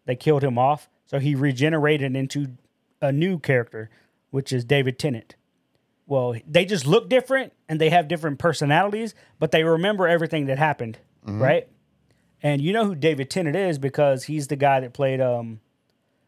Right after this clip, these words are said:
Speaker 1: uh, the Purple Man in, uh, Jessica Jones.
Speaker 2: Mm-hmm.
Speaker 1: Um,
Speaker 2: Love that dude.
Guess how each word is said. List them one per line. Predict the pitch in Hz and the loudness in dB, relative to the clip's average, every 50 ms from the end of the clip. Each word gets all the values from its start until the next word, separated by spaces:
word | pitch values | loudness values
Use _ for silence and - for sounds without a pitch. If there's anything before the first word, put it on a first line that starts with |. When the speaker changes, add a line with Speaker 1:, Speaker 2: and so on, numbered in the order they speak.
| _ _ - | _ _ -4
Speaker 1:
uh, | 143 131 127 123 120 | -2 0 0 0 -2
the | 120 - | -2 -2
Purple | - - 170 156 143 151 | 0 2 0 0 0 -2
Man | 143 139 135 131 127 127 | -2 -2 -2 -2 -4 -4
in, | 123 123 120 120 120 117 117 113 113 - - 135 | -6 -6 -8 -8 -8 -10 -10 -12 -14 -16 -14 -12
uh, | 120 113 113 110 107 - - _ - | -12 -10 -10 -10 -12 -14 -18 _ -8
Jessica | 123 123 147 135 - 131 131 | -4 -2 -2 -2 -2 -4 -4
Jones. | 123 135 135 123 120 117 113 - _ _ - | -2 -2 -2 -2 -4 -6 -10 -12 _ _ -10
Speaker 2:
Mm-hmm. | 131 165 196 214 220 _ _ _ _ _ _ _ _ _ _ _ _ _ _ _ _ _ _ - 123 | -8 -8 -8 -8 -12 _ _ _ _ _ _ _ _ _ _ _ _ _ _ _ _ _ _ -8 -6
Speaker 1:
Um, | 120 113 110 104 92 - | -6 -6 -6 -8 -10 -6
Speaker 2:
Love | 95 104 113 113 107 | -4 -2 -2 0 0
that | 107 101 98 87 | -2 -2 -2 -4
dude. | 90 87 85 85 | -6 -8 -8 -10